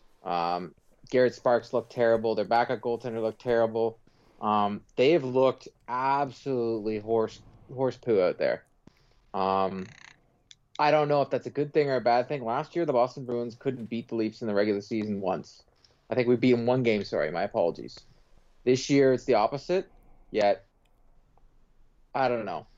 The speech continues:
Toronto media right now is saying that the Leafs can't beat the Bruins, but anything can happen in the playoffs.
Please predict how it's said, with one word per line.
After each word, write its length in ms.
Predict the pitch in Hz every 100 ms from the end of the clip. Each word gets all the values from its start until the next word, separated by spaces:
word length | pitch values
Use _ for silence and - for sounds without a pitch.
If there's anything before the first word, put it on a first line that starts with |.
| - _ -
Toronto 220 | - 202 214
media 320 | 165 170 175
right 220 | 170 165
now 220 | 151 151
is 80 | 139
saying 240 | 139 123
that 120 | 127 110
the 80 |
Leafs 220 | 107 113 -
can't 240 | 120 104
beat 120 | 113
the 60 | 107
Bruins, 540 | 107 110 123 139 - _ _ _ _ _
but 80 | 120
anything 400 | 123 165 151 143
can 100 | 131
happen 360 | 127 117 127 113
in 80 | 104
the 40 |
playoffs. 680 | 117 123 120 110 110 _